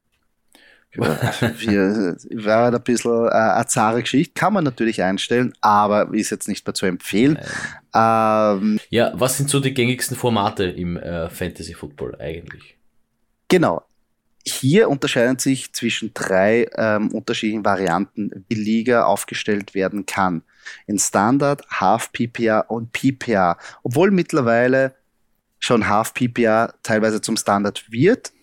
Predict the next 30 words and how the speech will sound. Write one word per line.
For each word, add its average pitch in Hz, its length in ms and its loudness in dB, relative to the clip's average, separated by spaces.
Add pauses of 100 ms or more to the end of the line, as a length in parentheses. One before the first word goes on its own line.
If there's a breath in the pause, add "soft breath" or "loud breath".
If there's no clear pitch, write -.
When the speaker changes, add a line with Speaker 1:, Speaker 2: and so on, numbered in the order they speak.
(280)
Speaker 1:
oder 101 360 0
wurde, 120 680 2 (300)
ähm, 123 1080 2
gibt 131 160 -2
es 143 100 0
trotzdem 135 300 -2
diese 131 160 -2
drei 131 160 0
Möglichkeiten. 127 800 0 (320)
Auf - 200 -2
die 135 200 2
muss 143 240 2
man 143 80 0
sich 139 280 -2 (260 loud breath)
am 107 180 0
Anfang 123 460 0
der 113 100 -2
Saison 113 540 -4
einfach 107 320 -4
einigen. 101 600 -2 (400)
Also 95 180 -4
da 90 60 0
muss 92 280 -4
festgelegt 107 580 -2
werden, 104 220 0 (380 loud breath)
was 101 240 2
ist - 100 -8
unser 123 380 0 (420)
globales 110 840 2 (260)
Punktedenken, 120 1300 -2